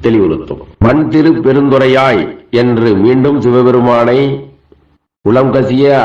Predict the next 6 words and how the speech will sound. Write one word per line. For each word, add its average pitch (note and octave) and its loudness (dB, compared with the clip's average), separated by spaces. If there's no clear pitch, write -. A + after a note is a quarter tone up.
அழைத்துருகுவதும் A#2+ 0
குறிப்பு. E2 -2
அவன் A#2+ 0
திருக்கோயில் D3 0
கொண்டு C3+ 0
எழுந்தறியுள்ள C3+ 0